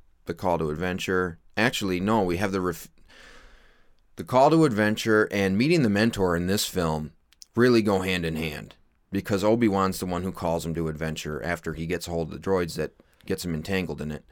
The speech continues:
And then after Obi-Wan calls him to adventure,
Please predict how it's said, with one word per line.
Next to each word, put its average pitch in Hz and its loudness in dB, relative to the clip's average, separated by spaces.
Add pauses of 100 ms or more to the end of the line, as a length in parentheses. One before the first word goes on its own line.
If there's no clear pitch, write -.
(340)
And 90 0
then 104 2 (180)
after 101 2
Obi-Wan 95 2
calls 101 0
him 87 -4
to 87 -2
adventure, 82 -4